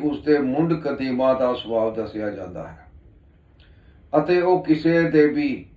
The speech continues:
ਕੀਤੀ ਘਾਲ ਕਮਾਈ ਨੂੰ ਰੱਤਾ ਭਰ ਵੀ ਵਿਅਰਥ ਨਹੀਂ ਜਾਣ ਦਿੰਦਾ। ਮੇਰਾ ਸੱਜਣ ਹਰੇਕ ਸਰੀਰ ਵਿੱਚ ਵਸਦਾ ਹੈ,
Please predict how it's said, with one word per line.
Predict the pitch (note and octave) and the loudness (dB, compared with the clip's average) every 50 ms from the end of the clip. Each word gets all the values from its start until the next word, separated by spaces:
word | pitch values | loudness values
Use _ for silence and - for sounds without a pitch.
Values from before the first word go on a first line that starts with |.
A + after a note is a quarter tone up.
| - - _ - - _ | -20 -20 _ -20 -20 _
ਕੀਤੀ | _ C3+ D3 D3 D3 D3+ D3+ D3 C#3+ - | _ -8 -8 -4 2 4 4 4 4 2
ਘਾਲ | C#3 B2+ B2 B2+ C3 B2 | 2 2 2 2 0 -2
ਕਮਾਈ | - C3 B2+ B2 B2 A#2+ A#2+ B2 B2+ A#2+ | -4 -4 -4 0 2 2 2 2 0 -4
ਨੂੰ | A#2+ B2+ C3 C3 B2 | -4 -6 -6 -2 -2
ਰੱਤਾ | B2 A#2 - - B2+ B2+ B2 | -4 -4 -4 -4 -2 -2 -2
ਭਰ | B2 - A#2+ A#2+ A#2 A2+ | -2 -2 -4 -2 -2 -2
ਵੀ | A#2 A#2 A#2 | -4 -6 -10
ਵਿਅਰਥ | A2 G2+ A#2 A#2+ B2+ B2+ - A2+ | -8 -6 -4 -4 -4 -4 -6 -8
ਨਹੀਂ | A2+ A2 G#2+ A2+ G#2+ G2+ | -10 -10 -8 -10 -10 -8
ਜਾਣ | G#2+ F#2+ - F#2+ F2+ | -8 -10 -10 -12 -16
ਦਿੰਦਾ। | - G2 G2 E2 - - - _ _ _ _ _ - _ _ _ _ _ _ _ _ _ - _ _ - - _ _ _ _ _ _ _ - _ _ _ _ - | -16 -16 -18 -18 -20 -20 -20 _ _ _ _ _ -20 _ _ _ _ _ _ _ _ _ -20 _ _ -20 -20 _ _ _ _ _ _ _ -20 _ _ _ _ -8
ਮੇਰਾ | A#2+ C3+ D3 D#3 E3+ F3 F3 E3 | -2 2 4 6 6 6 6 4
ਸੱਜਣ | E3 E3 D3+ D#3 D#3+ E3 D#3 D3+ | 4 2 2 4 4 4 4 6
ਹਰੇਕ | D3 C#3+ C#3+ D3 D3+ D#3 - | 4 4 4 4 0 0 0
ਸਰੀਰ | - D3+ D3 D3+ D3 D3+ D3+ D3+ | -6 -6 0 2 4 4 4 4
ਵਿੱਚ | D3 D3 D3 - | 2 0 -4 -4
ਵਸਦਾ | B2 C3+ C3 B2 - B2+ B2 B2 A#2+ | -4 -6 -6 -4 -2 0 0 0 0
ਹੈ, | A2 G#2+ A2 A2 - - | -2 -4 -4 -6 -10 -16